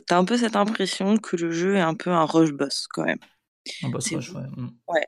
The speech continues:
Speaker 1: un petit peu quand même, de temps en temps, t'as un peu cette impression-là, effectivement, que c'est un boss rush. Euh, plus vers la fin, je te rejoins sur son point de vue,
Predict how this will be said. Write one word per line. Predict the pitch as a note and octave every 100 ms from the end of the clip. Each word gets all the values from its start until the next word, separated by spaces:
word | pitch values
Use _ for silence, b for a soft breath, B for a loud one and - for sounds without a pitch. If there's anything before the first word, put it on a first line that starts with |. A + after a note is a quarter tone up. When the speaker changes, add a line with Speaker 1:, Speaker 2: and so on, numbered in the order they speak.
| -
Speaker 1:
un | E3
petit | F3+ -
peu | F3+ F#3+
quand | F#3+
même, | F3+ F3 F#3
de | E3+
temps | - F#3+
en | F3 E3+
temps, | F3 F#3
t'as | F3+ D#3
un |
peu | D3+ F3
cette | -
impression-là, | E3 - D#3+ - D#3+ D#3+
effectivement, | D#3+ - - E3+ D#3 D3+ D#3+ E3 -
que | D3
c'est | - D#3+
un | D3+
boss | D3 D3 -
rush. | - - B B B B - -
Euh, | E3 D#3
plus | - - A3
vers | G#3 G3
la | F3
fin, | - F3 G#3
je | G#3 -
te |
rejoins | D#3+ D#3+ D#3 D#3+
sur | - E3
son | E3
point | - D#3+ D#3
de |
vue, | C#3+ D#3+ G#3